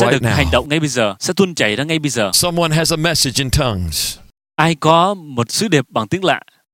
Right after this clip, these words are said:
Speaker 1: God is giving a message in tongues right now.
Speaker 2: Chúa đang ban cho một sứ điệp nói tiếng lạ ngay bây giờ.
Speaker 1: At the end of that message in tongues, there will be an interpretation that will come.
Speaker 2: Và sau khi sứ điệp đó xong thì sẽ có một người sẽ
Speaker 1: Here in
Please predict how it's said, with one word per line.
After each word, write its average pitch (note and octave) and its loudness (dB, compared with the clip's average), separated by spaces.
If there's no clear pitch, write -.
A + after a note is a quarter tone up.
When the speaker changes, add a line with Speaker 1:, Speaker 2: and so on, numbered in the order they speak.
Speaker 1:
God C#3+ 0
is D3 -2
giving D3 0
a C3 0
message C3+ 0
in C3+ -2
tongues A2 0
right A2 0
now. A2 0
Speaker 2:
Chúa F#3 2
đang E3+ 0
ban D3+ 2
cho D3 4
một A2 -6
sứ - -2
điệp C#3+ 2
nói D#3 0
tiếng G3 -6
lạ D#3 2
ngay C3+ -2
bây C3 -2
giờ. G2+ -4
Speaker 1:
At G#2 2
the C3+ 2
end D#3+ 0
of F3+ 0
that D#3+ -2
message D#3 0
in D3 -2
tongues, C3+ 2
there C3 2
will B2+ 2
be C3+ 0
an B2 0
interpretation B2+ 0
that F2+ -2
will F#2 0
come. F#2+ 0
Speaker 2:
Và B2+ 4
sau F#3 2
khi F#3 -2
sứ A3 -2
điệp C#3 2
đó C#3+ 2
xong D#3 -2
thì A#2 -2
sẽ C#3+ -4
có D#3+ 0
một C3+ -6
người A#2+ 2
sẽ C3+ 0
Speaker 1:
Here D3 4
in D3 0